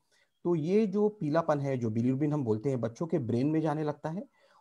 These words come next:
और बच्चे सुस्त होने लगते हैं, दूध कम पीते हैं, और अगर और ज्यादा मात्रा में जाए, तो एक कंडीशन होती है kernicterus,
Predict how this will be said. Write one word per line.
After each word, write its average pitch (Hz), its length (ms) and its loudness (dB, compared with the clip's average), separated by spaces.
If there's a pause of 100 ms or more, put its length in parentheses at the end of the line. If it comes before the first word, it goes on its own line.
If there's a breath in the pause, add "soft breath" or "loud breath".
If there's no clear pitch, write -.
और 151 140 0
बच्चे 156 300 0
सुस्त 220 400 -4
होने 175 140 0
लगते 147 260 -2
हैं, 170 220 -2
दूध 170 260 -4
कम 165 160 0
पीते 147 280 -4
हैं, 156 180 -6 (320 soft breath)
और 131 100 2
अगर 156 200 0 (320)
और 180 180 4
ज्यादा 196 260 4
मात्रा 175 340 0
में 170 140 0
जाए, 151 220 -2
तो 175 120 -4
एक 160 120 -6
कंडीशन 143 360 0
होती 156 240 -2
है 160 80 0 (100)
kernicterus, 123 460 -2